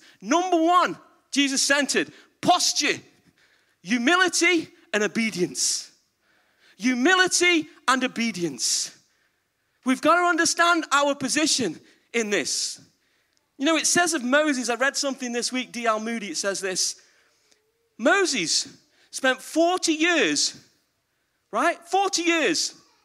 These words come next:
He thought he was someone. "Forty years. I can do this. I'm the main man." And then he killed someone and he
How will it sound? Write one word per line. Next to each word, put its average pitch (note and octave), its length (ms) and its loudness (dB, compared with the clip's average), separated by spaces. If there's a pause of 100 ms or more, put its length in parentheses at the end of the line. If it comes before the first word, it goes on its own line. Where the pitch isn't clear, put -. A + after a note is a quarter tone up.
(640)
He - 80 -20
thought C#4 260 0
he B3+ 60 -6
was A3+ 120 -4
someone. F#3 440 -2 (840)
"Forty G3+ 340 -4
years. G3 560 -6 (360)
I F#3+ 100 -8
can F#3 160 -10
do C#3 140 -8
this. - 400 -10 (480)
I'm E3 80 -10
the E3+ 100 -2
main F3 180 0
man." F#3 220 -4 (880)
And D#3 100 -6
then A3+ 100 2
he B3+ 60 -2
killed B3 280 -2
someone F#3+ 360 -2
and C3 80 -4
he A#2 160 -10